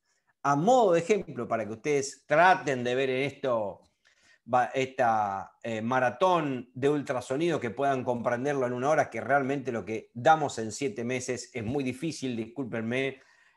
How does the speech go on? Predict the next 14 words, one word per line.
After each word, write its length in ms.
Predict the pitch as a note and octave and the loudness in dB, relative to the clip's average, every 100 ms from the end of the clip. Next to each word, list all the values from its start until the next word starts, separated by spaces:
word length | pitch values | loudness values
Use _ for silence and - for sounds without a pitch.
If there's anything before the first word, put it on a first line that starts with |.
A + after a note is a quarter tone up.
| _ | _
eh, 340 | A2+ A2 G#2+ | -6 -6 -4
no 160 | B2+ C#3+ | -2 -2
tengo 420 | C#3+ C#3 C3 A#2 | 0 0 -2 -6
tiempo, 380 | B2 E3 C#3+ A#2+ | -2 -2 -2 -4
me 100 | A2+ | -6
gustaría 320 | G#2+ G2+ A#2+ | -6 -4 -4
estar 260 | A#2 C3 B2+ | 0 0 2
dos 200 | C3+ C#3 | 2 0
o 20 | |
tres 220 | A2+ - | -2 -6
horas 280 | C#3 C3+ B2 | -4 -4 -4
hablando 300 | A2+ A#2 A2+ | -4 -4 -6
con 120 | G#2+ | -8
ustedes, 560 | A2 A2 E3+ C#3+ C#3+ - | -8 0 2 2 -2 -12